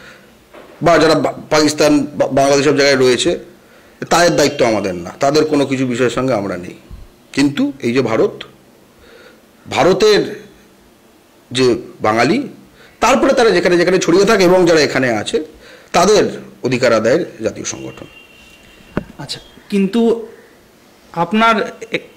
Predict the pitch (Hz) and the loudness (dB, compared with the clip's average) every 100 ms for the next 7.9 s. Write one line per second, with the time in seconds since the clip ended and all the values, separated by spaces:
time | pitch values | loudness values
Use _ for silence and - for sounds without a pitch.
0 | - 180 180 214 - - 165 160 160 156 | -10 -10 -6 -6 -6 -6 -2 0 0 -4
1 | - - - - - 170 233 240 233 196 | -18 -20 -20 -20 -8 -2 -2 0 2 0
2 | 202 208 - - - 160 - 170 165 156 | 0 -6 -16 -20 -16 -10 -8 -2 2 2
3 | 156 190 185 160 - - - 160 175 175 | 0 -4 -6 -8 -14 -20 -6 -2 2 2
4 | - 127 131 - - - _ 139 139 - | 0 -4 -6 -16 -20 -20 _ -10 -10 -20
5 | - 165 160 - 190 190 196 196 185 190 | -8 -6 -6 -4 -2 -2 0 0 2 0
6 | 247 - - - 147 156 143 127 160 160 | -2 -4 -10 -4 0 0 0 -2 -2 0
7 | 165 160 156 131 120 - - 143 175 | 0 0 -2 -2 -6 -10 -10 -6 -4